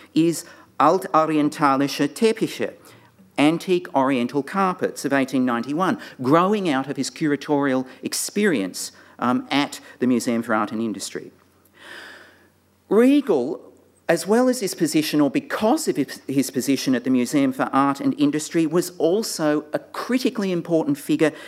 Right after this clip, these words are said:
in the Austrian design reform movement,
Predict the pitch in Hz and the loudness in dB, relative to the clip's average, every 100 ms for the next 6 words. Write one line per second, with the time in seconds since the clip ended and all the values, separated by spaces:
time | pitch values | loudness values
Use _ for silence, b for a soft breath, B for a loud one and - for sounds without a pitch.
0 | B 143 143 147 160 160 - 156 147 143 | B 2 2 2 -2 -2 -2 0 2 0
1 | 143 139 135 123 123 - 123 120 113 123 | 2 2 2 0 -2 2 2 2 0 2
2 | 120 107 90 76 | 2 0 -4 -6